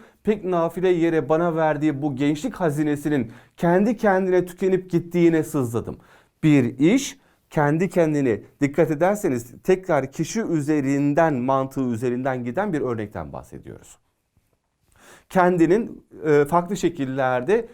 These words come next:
karşımıza çıkma biçimlerini gördük. Şimdi işaret zamirlerinden bahsedelim. İşaret zamirleri dediğimiz zamirler nasıl zamirlerdir?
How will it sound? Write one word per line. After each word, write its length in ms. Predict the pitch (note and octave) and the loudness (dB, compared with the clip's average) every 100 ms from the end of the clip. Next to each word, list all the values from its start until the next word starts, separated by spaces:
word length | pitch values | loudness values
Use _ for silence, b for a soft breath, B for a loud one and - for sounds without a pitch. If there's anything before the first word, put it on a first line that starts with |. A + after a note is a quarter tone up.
| B | B
karşımıza 800 | - D#3+ D3+ D3 C3 B2+ A3 G#3+ _ _ | -4 -2 -2 -4 -6 -4 -6 -6 _ _
çıkma 400 | - E3+ D#3+ D3+ | -14 -6 -2 -2
biçimlerini 500 | A#2 C3+ A2+ G2 D#2+ | -2 -6 -4 -6 -8
gördük. 360 | C2+ B1 - - b b - | -12 -14 -16 -20 b b -4
Şimdi 460 | - B3 D#3+ A#3+ B _ F#3+ | 0 4 4 2 B _ -6
işaret 520 | F3 G3 G3+ A3 A3 | -2 2 4 2 0
zamirlerinden 720 | B2 G#2 F2+ E2+ E2+ D#2+ D#2 | -4 -2 -4 -6 -6 -6 -6
bahsedelim. 520 | D#2+ - E2+ C#2 - b b b _ | -8 -10 -12 -12 -12 b b b _
İşaret 640 | F#3+ F3 G#3+ G3 A3 C4+ - | -4 0 2 4 4 2 -2
zamirleri 600 | G3+ F#3+ G3 F3+ F#3+ F3 | -2 0 2 2 2 0
dediğimiz 480 | E3 F3 F3 F3 | 2 2 2 2
zamirler 520 | E3 E3 D#3+ D#3 D3+ D3 B - | 0 2 2 2 0 -2 B -2
nasıl 240 | G#3 F#3 | 0 0
zamirlerdir? 800 | A#2 A2+ A2+ A2 A2+ G#2+ B2+ A3+ | 0 0 0 0 0 -2 -4 -6